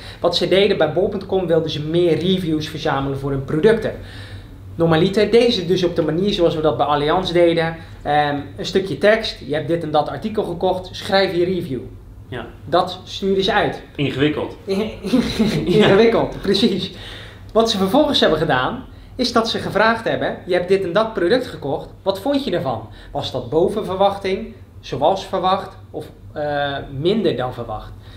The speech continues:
Speaker 1: En mensen konden gewoon op een van die drie opties klikken en gingen vervolgens door naar de vervol-, eh, de, de pagina erachter. En dat zorgde ervoor dat ze twee keer zoveel, ehm,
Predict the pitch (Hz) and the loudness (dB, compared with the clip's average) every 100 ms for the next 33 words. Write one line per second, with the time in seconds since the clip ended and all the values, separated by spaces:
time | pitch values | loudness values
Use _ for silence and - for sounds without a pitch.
0 | - - 233 247 - 220 202 180 208 220 | -14 -2 2 2 0 0 0 4 4 4
1 | 185 214 220 190 160 147 156 190 202 - | 2 -2 -2 -2 -4 -4 -2 -2 -4 -6
2 | - 131 110 175 226 - - - 190 233 | -6 -6 -4 -4 -6 -8 -14 -6 0 2
3 | 190 165 147 175 151 - 180 180 147 139 | 2 -2 0 0 0 2 2 2 0 -4
4 | 135 151 139 131 139 131 - 135 135 139 | -2 0 0 -2 -4 -6 -8 -6 -2 -2
5 | 135 135 - 180 202 156 127 139 214 - | -2 -2 4 4 4 0 -2 0 0 0
6 | 135 - - - - 170 180 - 277 277 | -4 -4 -14 -14 -6 0 2 4 4 2
7 | 202 170 170 170 - 165 - 220 254 277 | 0 2 4 2 -2 -6 -4 4 4 4
8 | 240 208 202 196 196 170 160 156 156 - | 2 2 4 4 4 2 4 4 0 -10
9 | - 151 147 143 143 | -6 0 2 2 0